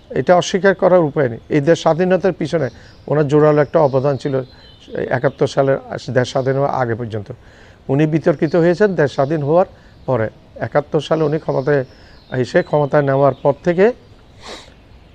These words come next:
<clears throat> উনি, আহ, মৃত্যুর আগে পর্যন্ত উনি বিতর্কিত হয়ে গেছেন, উনি একনায়ক হয়ে গেছিলেন। উনি একনায়কতন্ত্র ফ্যাসিজম কায়েম করেছিলেন,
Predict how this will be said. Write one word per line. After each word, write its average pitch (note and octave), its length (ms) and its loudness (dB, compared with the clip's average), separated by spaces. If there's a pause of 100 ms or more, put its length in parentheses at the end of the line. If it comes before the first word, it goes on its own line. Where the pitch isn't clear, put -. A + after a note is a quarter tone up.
(140)
<clears throat> C#3+ 380 4
উনি, C#3+ 180 4
আহ, D#3+ 80 -2 (1300)
মৃত্যুর C#3+ 360 2
আগে B2+ 200 2
পর্যন্ত A#2 360 -4
উনি B2 180 0 (100)
বিতর্কিত A#2+ 420 -4
হয়ে A#2 260 -2
গেছেন, A2+ 220 -6
উনি B2+ 140 -4
একনায়ক A#2+ 380 -2 (280)
হয়ে B2 200 0
গেছিলেন। G#2+ 360 -8 (760)
উনি C3 220 -2
একনায়কতন্ত্র C3+ 680 0
ফ্যাসিজম C#3 480 -2 (100)
কায়েম B2 220 0
করেছিলেন, G#2+ 520 -6